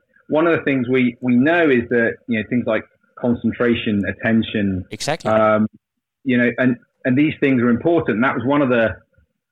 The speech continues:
Speaker 1: you know, when you, when you look at the levers to pull, we really kind of said, "What are, what are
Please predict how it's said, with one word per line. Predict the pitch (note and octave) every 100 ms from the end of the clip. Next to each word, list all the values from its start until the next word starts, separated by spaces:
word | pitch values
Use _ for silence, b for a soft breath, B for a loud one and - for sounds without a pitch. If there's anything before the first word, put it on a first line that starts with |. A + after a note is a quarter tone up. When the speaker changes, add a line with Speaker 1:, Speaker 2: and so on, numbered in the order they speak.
| _
Speaker 1:
you | C3
know, | C3
when | C3+
you, |
when | C#3
you | C3 D3
look | D#3+ D3+
at | B2+
the |
levers | A#2+ C#3 D3+ C3 A#2
to | A2 -
pull, | E3 C#3 G2+ F#2+ G2 _ _ _ -
we | B2
really | D#3+ D3+ -
kind | B2
of | A#2+
said, | A#2 G2
"What | A#2+ B2+ D3
are, | C3
what | B2+ C#3+
are | -